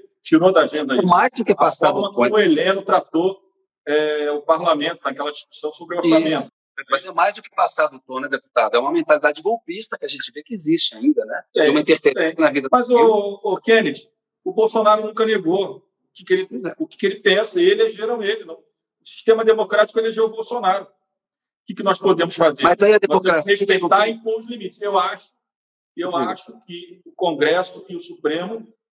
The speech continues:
Speaker 1: colocaram limites desde o início ao governo.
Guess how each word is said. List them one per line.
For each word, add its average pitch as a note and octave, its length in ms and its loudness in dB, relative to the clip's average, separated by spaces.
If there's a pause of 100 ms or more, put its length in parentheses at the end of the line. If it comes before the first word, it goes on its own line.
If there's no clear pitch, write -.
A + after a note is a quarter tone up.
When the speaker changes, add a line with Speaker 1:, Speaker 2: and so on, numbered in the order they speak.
Speaker 1:
colocaram F3 640 0
limites F#3+ 760 -10 (280)
desde F#3 300 -4 (420)
o F3 80 -6
início F#3 460 -6
ao G#3+ 80 -2
governo. D#3+ 480 -4